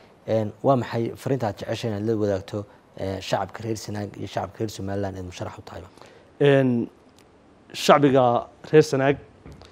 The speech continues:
Speaker 2: dhammaantood waxaan u rajaynayaa in ay waqtigan xaadirka ah doorashada soo socota koob iyo soddonka May dhici doonta, inay soo xulaan xul matala baahidooda rasmiga ah ee ay qabaan,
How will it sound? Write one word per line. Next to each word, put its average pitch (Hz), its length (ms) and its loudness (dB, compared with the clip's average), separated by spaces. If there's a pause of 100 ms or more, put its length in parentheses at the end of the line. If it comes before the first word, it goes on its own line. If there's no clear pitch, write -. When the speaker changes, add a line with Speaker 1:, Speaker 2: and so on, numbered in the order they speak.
(600)
Speaker 2:
dhammaantood 139 460 4
waxaan 127 220 2
u 131 40 0
rajaynayaa 127 540 2
in 135 160 2
ay 127 180 0 (100)
waqtigan 127 380 -2
xaadirka 131 440 2 (100)
ah 127 100 4
doorashada 123 360 2
soo 131 140 0
socota 110 300 -4
koob 135 200 0
iyo 139 60 0
soddonka 123 300 -8
May 139 300 0 (200)
dhici 123 200 2
doonta, 120 340 4 (640)
inay 156 180 10
soo 156 180 10
xulaan 143 420 4 (500)
xul 185 240 12 (380)
matala 147 540 8 (480)
baahidooda 151 520 12
rasmiga 131 420 6 (120)
ah 131 60 2 (440)
ee 147 100 8
ay 135 220 10
qabaan, 135 380 8